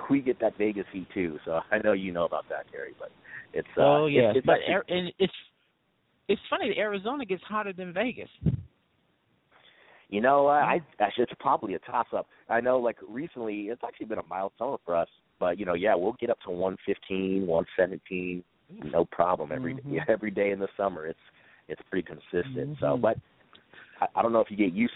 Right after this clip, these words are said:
Speaker 1: to it or you just learn how to deal with it. I don't know. <laughs>
Speaker 2: <laughs> I think it's a little bit of both. <laughs>
Speaker 1: Absolutely.
Speaker 2: Have, now, have you met, um, uh, superfan Lori?
Speaker 1: I have met Lori.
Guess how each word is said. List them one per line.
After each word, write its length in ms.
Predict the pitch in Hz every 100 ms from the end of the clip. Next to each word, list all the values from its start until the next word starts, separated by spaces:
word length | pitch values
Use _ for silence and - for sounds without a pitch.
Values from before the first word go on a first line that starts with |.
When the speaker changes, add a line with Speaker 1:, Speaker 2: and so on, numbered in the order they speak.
| -
Speaker 1:
to 200 | 123 123
it 100 | 120
or 120 | 87
you 100 | 87
just 180 | 87 92
learn 160 | 90
how 80 | 87
to 80 | 78 73
deal 160 | 82
with 140 | 76 -
it. 100 | 65
I 60 | 76
don't 120 | 73
know. 800 | 73 67 - - 554 - 101 -
<laughs> 120 | - _ _ _ _ _ _
Speaker 2:
<laughs> 640 | - - - - 127 113 -
I 60 | 160 -
think 140 | 165 156
it's 120 | -
a 40 |
little 300 | 120 147 143
bit 160 | 135 135
of 120 | 110
both. 200 | 139 165 -
<laughs> 180 | 143 156 - - -
Speaker 1:
Absolutely. 1700 | 135 - - - - - 107 95 87 85 90 - - 180 170 165 165 180
Speaker 2:
Have, 100 | 214 - _ _ _ - - - - _ _ _ _
now, 220 | 208 190 -
have 240 | 208 233
you 120 | 220 277
met, 240 | 254 233 -
um, 440 | 214 196 180 156 - 139 _
uh, 320 | 180 165 139 131 -
superfan 560 | 226 208 220 202 185
Lori? 380 | 175 208 214 233 - _ _ _ _ _ _ _ _ _ _ _ _ - -
Speaker 1:
I 120 | 113
have 280 | 123 143 160
met 260 | 156 139 98
Lori. 440 | 95 82 71 -